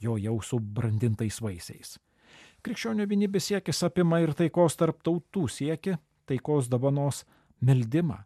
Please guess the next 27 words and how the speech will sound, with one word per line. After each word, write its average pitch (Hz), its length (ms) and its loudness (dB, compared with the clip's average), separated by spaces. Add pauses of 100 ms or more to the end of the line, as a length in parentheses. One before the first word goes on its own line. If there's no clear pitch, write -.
(360)
ir 175 140 2
kreipimąsi 170 680 -2
į 139 80 -8
tuos, 143 260 -4
kurie 120 280 -6 (180)
turi 170 260 2
pilietinės 147 800 -2
ir 123 80 -6
politinės 139 640 -2
atsakomybės, 135 840 -6 (480)
kad 180 160 -2
darytų 180 480 -2
viską, 127 460 -2 (380)
jog 160 240 2 (160)
karo 175 400 0
tragedijos 147 680 -2
baigtųsi. 113 640 -4 (760)
Deklaracijoje 117 920 -2
dar 117 280 -2
kartą 120 420 -6 (160)
kategoriškai 131 800 -2 (160)
atmetamas 139 680 -6
religijos 120 680 -4
ir 101 120 -6
Dievo 101 280 -4
vardo 104 320 -4
naudojimas 156 840 0